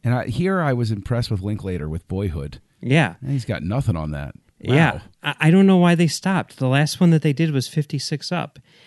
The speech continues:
Speaker 2: And at no point were they like, "Oh, we're gonna stop." I mean, he said, like, "I'm gonna keep on doing them forever." And, and, you know, like, sometimes, like, the, the subjects would drop out. Like, there's some where they're like, you know, "I'm not doing that anymore."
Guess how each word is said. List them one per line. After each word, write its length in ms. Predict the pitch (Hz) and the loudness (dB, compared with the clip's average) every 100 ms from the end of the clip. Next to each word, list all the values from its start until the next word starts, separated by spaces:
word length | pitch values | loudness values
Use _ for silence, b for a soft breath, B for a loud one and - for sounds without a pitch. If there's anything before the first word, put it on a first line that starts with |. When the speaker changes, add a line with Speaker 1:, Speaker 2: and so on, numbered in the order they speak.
| b | b
Speaker 2:
And 140 | 151 147 | 4 4
at 100 | 151 | 4
no 140 | 175 | 2
point 260 | 160 180 151 | 4 2 4
were 100 | 143 | 2
they 140 | 135 | 2
like, 260 | 127 120 110 - | 2 0 -2 2
"Oh, 140 | 139 | 4
we're 180 | 123 107 | 4 2
gonna 180 | 120 110 | 2 0
stop." 420 | - 156 139 95 | -2 -4 -4 -4
I 80 | 107 | -4
mean, 180 | 104 104 | -2 -2
he 160 | 107 107 | -4 -6
said, 400 | - - 101 92 | -4 -4 -4 -6
like, 360 | 98 98 - b b b b - | -10 -12 -18 b b b b -20
"I'm 140 | - 95 | -12 -6
gonna 140 | 98 | -6
keep 220 | 107 139 147 | -4 -4 0
on 200 | 151 151 | 0 2
doing 220 | 175 170 | 2 2
them 100 | 165 | 0
forever." 420 | 180 190 151 147 B B | 0 0 0 -4 B B
And, 220 | 156 156 160 | 2 2 4
and, 220 | 175 175 | 6 8
you 60 | 165 | 8
know, 80 | 156 | 6
like, 180 | 151 | 4
sometimes, 480 | - 180 175 165 135 | 4 4 6 4 4
like, 220 | 127 117 _ _ - | 2 0 _ _ -20
the, 280 | - 123 98 - | -10 -2 -2 -4
the 220 | 185 127 | -6 -4
subjects 580 | 107 - 120 123 165 - | -2 0 0 2 0 2
would 120 | 170 | -2
drop 320 | 143 156 165 170 | 2 0 2 2
out. 200 | 175 151 | 0 2
Like, 180 | 120 | 0
there's 200 | 139 113 | 0 -2
some 260 | - 143 120 | 0 0 2
where 120 | 110 | 0
they're 160 | 107 104 | -2 -4
like, 380 | 107 98 - - _ _ - | -4 -6 -10 -20 _ _ -10
you 140 | 135 110 | -4 -4
know, 220 | 90 90 _ _ _ _ _ _ _ _ - - | -4 -10 _ _ _ _ _ _ _ _ -20 -10
"I'm 140 | 117 | -8
not 200 | 107 101 | -6 -8
doing 260 | 107 107 107 | -8 -6 -4
that 160 | 104 107 | -4 -6
anymore." 600 | 107 107 113 110 110 | -6 -6 -6 -6 -8